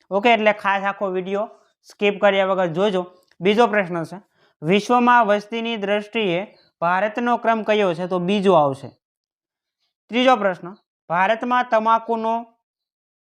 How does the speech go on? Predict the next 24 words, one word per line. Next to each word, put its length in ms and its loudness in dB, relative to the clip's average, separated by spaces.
છોડ 200 4
વાવનાર 640 2
કોણ 260 -2
હતા? 480 -6
તો 120 -4
એની 260 -2
અંદર 180 2
એ 200 -2
આવશે 320 0
પોર્ટુગીઝો. 760 -4
ચોથો 300 4
પ્રશ્ન, 380 -4
કઈ 240 2
સેવાઓ 800 0
વ્યક્તિને 680 -4
માનસિક 580 -2
તણાવ 520 0
દૂર 220 0
કરીને 480 0
કાર્ય 380 0
કરવા 360 -2
સક્ષમ 480 -6
બનાવે 440 0
છે? 120 -18